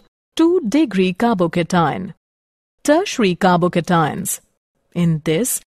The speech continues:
the carbon atom which carries positive charge is attached to three alkyl groups. These are also called three-degree carbocation.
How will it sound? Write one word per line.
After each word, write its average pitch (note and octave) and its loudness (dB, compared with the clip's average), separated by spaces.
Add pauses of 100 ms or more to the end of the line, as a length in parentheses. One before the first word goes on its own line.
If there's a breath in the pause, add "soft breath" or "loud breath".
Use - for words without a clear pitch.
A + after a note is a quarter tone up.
(140)
the - -2
carbon E4 2
atom D4 0
which A#3 0
carries A#3+ 0 (140)
positive F#3+ -2
charge A3+ 0 (240)
is A#3 0
attached C4+ -2 (200)
to E4+ 4
three F4+ 0
alkyl F3 0
groups. - -2 (400)
These G#3 2
are E3 2
also A3 2
called E3+ 2 (240)
three-degree D4 0
carbocation. E3 0